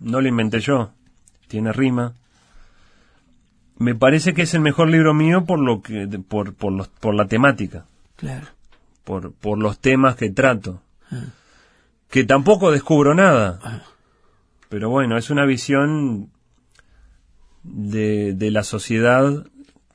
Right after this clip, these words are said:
Speaker 1: con una crítica que tampoco invento nada, eh, sigo diciendo.
Speaker 2: Sí.
Speaker 1: Y,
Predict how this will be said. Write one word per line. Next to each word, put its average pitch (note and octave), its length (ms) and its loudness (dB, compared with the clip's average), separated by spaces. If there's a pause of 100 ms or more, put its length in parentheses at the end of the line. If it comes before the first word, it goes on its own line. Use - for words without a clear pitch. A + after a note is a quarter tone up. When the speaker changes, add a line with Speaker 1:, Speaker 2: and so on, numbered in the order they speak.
(200)
Speaker 1:
con G#2 180 -6
una A2+ 220 -4
crítica B2+ 720 -2 (600)
que F2 180 -14
tampoco G#2 840 -2
invento G#2+ 440 -4
nada, B2 520 -4 (240)
eh, - 140 -18
sigo G#2+ 260 -8
diciendo. A#2 480 -10 (220)
Speaker 2:
Sí. D#3+ 80 -10 (300)
Speaker 1:
Y, F#2+ 600 -8